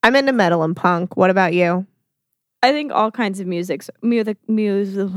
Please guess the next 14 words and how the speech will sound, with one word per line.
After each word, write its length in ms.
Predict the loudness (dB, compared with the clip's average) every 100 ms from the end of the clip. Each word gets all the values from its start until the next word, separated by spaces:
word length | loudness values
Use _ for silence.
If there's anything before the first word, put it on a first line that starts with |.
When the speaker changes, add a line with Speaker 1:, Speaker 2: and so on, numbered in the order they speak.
| -4 -6 -8 -4
Speaker 2:
I 100 | 0
think 180 | 0 0
all 160 | 0 -2
kinds 240 | -2 -2
of 60 | -4
music 300 | -4 -6 -4
are 80 | -4
worth 220 | -4 -6
listening 460 | -8 -6 -8 -10 -8
to. 360 | -6 -6 -6 -10 _ _ _
Depends 240 | -2 0
on 100 | -2
what 80 | -2
mood 340 | -4 -4 -4